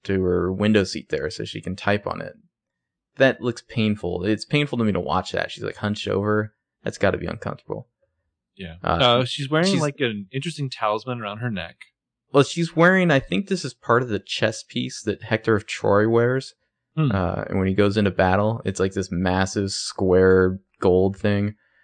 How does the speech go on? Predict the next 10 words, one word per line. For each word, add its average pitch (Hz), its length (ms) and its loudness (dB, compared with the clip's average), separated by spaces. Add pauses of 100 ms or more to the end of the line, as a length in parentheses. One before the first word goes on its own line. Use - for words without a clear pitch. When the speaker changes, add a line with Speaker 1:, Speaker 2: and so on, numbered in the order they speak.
(220)
Speaker 1:
Um, 87 460 2
Speaker 2:
I - 40 -20
Speaker 1:
she's, - 380 2
Speaker 2:
think 262 100 6
you 113 60 0
Speaker 1:
she's - 200 2
on 143 160 6
Speaker 2:
have - 140 -8
to - 60 2
Speaker 1:
Exeter. 107 680 -2